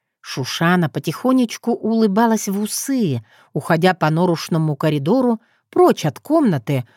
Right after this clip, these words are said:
уже счастливого ворона и его невесты,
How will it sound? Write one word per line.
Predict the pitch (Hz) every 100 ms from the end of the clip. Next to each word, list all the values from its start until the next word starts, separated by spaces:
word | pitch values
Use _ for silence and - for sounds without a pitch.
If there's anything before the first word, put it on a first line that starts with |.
| _ -
уже | 160 170
счастливого | 175 190 - 185 185 165 156
ворона | 147 190 214 151 143 -
и |
его | 185 175 190
невесты, | 233 277 254 151 - - 139